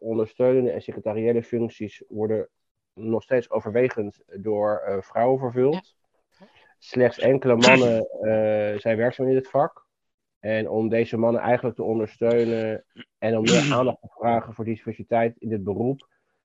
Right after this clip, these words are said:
Speaker 1: eh, hebben we dus een aantal mannen zich, zeg maar, verenigd tot de Mail Assistants. En, eh, de Mail Assistants willen ook graag aandacht genereren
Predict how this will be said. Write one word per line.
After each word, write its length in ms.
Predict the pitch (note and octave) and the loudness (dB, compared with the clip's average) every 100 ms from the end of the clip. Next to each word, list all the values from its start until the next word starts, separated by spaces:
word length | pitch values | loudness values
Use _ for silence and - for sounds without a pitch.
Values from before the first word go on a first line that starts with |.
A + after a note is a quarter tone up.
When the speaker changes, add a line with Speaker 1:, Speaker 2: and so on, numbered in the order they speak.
| _ - _ _ _ - | _ -20 _ _ _ -2
Speaker 1:
eh, 200 | G#2+ A2+ | 4 6
hebben 440 | A2+ A2+ A2 A#2+ | 8 6 6 4
we 60 | A#2 | 4
dus 80 | B2 | 2
een 80 | A#2 | 4
aantal 240 | B2 B2 | 4 4
mannen 280 | A#2 B2 A#2+ | 4 2 2
zich, 180 | A2+ - | -6 -6
zeg 120 | A#2 | -6
maar, 120 | A2+ | -6
verenigd 460 | A#2+ A2+ B2 A#2 - | -2 2 2 2 -2
tot 140 | A#2 | -4
de 60 | A2+ | -2
Mail 160 | A2 | -2
Assistants. 720 | G#2+ A#2+ B2 G#2 G#2 A#2+ _ | -2 -4 -4 -6 -8 -8 _
En, 640 | - G2+ G#2+ A2 G#2+ G#2 - | -14 -4 -2 0 -2 -4 -8
eh, 420 | - G#2+ G#2 G#2 G2 | -12 -6 -4 -4 -4
de 80 | |
Mail 120 | G#2+ A#2 | -2 -2
Assistants 340 | A#2 A#2 A2 | -4 -10 -4
willen 160 | A2 F#2 | -2 -2
ook 80 | |
graag 160 | - - | -6 -10
aandacht 360 | - A#2 A#2 - | 0 2 2 0
genereren 720 | A#2 A#2 G#2+ A2+ A2 A2 | -2 0 0 0 2 0